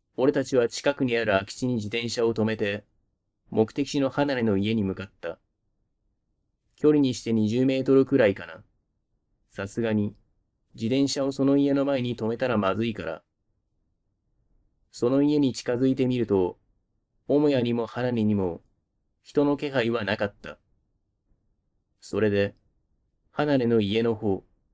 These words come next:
ドアが一つあったんで、素早く開けて中に。ドアを開けると、すぐ目の前に階段で、そのまま俺たち三人、登っていった。登りきると、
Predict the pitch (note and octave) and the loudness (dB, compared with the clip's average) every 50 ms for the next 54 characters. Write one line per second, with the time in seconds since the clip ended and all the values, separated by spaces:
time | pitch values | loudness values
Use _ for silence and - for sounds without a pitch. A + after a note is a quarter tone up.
0 | _ _ _ _ _ - - C3 C#3 C#3+ C#3+ C#3 B2 A2+ - - C3+ B2+ - A2+ | _ _ _ _ _ -6 2 4 4 4 4 4 0 -2 -2 -6 -6 -6 0 0
1 | G#2 A2+ - _ _ - G2+ G2+ F#2 F2+ F#2 F#2 F#2 - _ _ _ _ _ _ | 0 0 0 _ _ -6 -4 -4 -4 -2 -2 -4 -4 -4 _ _ _ _ _ _
2 | _ _ _ _ _ _ _ _ _ - - C3 B2 C3+ C#3 C#3 C#3 - - A2 | _ _ _ _ _ _ _ _ _ -12 -6 -2 0 2 2 0 0 2 2 2
3 | G2+ G#2 - A#2 A2 A2+ A2 G2 G2 G#2+ - G2+ F#2 F#2 F#2+ - _ _ _ _ | 2 2 0 0 0 0 2 2 0 -2 -4 -6 -10 -10 -12 -14 _ _ _ _
4 | _ _ _ _ _ _ _ _ _ _ _ _ _ _ _ _ _ _ _ _ | _ _ _ _ _ _ _ _ _ _ _ _ _ _ _ _ _ _ _ _
5 | _ _ - A#2+ A#2+ C3+ D3 D3 C#3 C3 B2 A2+ G#2+ G#2 G#2 A2+ A2 G#2+ G#2+ A2 | _ _ -10 2 4 6 6 6 6 6 4 4 2 2 2 2 0 2 4 4
6 | G#2+ G#2 G#2 - _ _ _ _ _ _ _ _ _ _ _ - - - D3+ D3 | 6 6 6 4 _ _ _ _ _ _ _ _ _ _ _ -14 -4 -2 2 2
7 | C#3+ B2+ A#2 A2+ A#2 B2 B2+ C3+ C3 B2 A2+ G#2+ G#2+ - A2 A2 A#2 A2+ A#2 A2+ | 2 2 2 0 -2 -2 0 0 0 0 0 -2 -6 -2 -2 -2 -2 -2 -2 -2
8 | A2+ A2 G#2 G#2 G#2 G#2 G2+ _ _ _ _ _ _ _ _ _ _ _ _ _ | -2 0 0 -2 -4 -4 -6 _ _ _ _ _ _ _ _ _ _ _ _ _
9 | _ _ - - A#2+ B2+ C3 C#3 C#3 C#3 C3+ C3 C3 B2+ C3 B2+ A#2 - - - | _ _ -6 -4 -2 -2 0 -2 0 2 2 2 2 2 0 -2 -2 -4 -6 -4
10 | - G#2+ A2 A2 A2+ A2 G#2 F#2+ F2+ - _ _ _ _ _ _ _ _ _ _ | -4 -2 0 0 0 0 -2 -4 -6 -10 _ _ _ _ _ _ _ _ _ _
11 | - - G#2+ A2 A2 A#2+ B2 A#2+ _ - - A#2+ A#2+ A2+ - _ - - D#2+ - | -8 -2 2 2 2 2 0 -4 _ -6 -4 -4 -4 -4 -8 _ -10 -10 -10 -10
12 | _ _ _ _ _ _ _ _ _ _ _ _ _ _ _ _ _ _ _ _ | _ _ _ _ _ _ _ _ _ _ _ _ _ _ _ _ _ _ _ _
13 | _ _ _ _ _ _ _ _ _ _ _ _ - - A2+ A2+ B2 C3+ C#3+ C#3 | _ _ _ _ _ _ _ _ _ _ _ _ -4 2 4 6 6 6 4 4
14 | C3+ - D3+ C3+ C3 G#2+ A2 G2+ G2 F#2 - - | 2 2 0 0 2 4 6 6 6 6 2 -2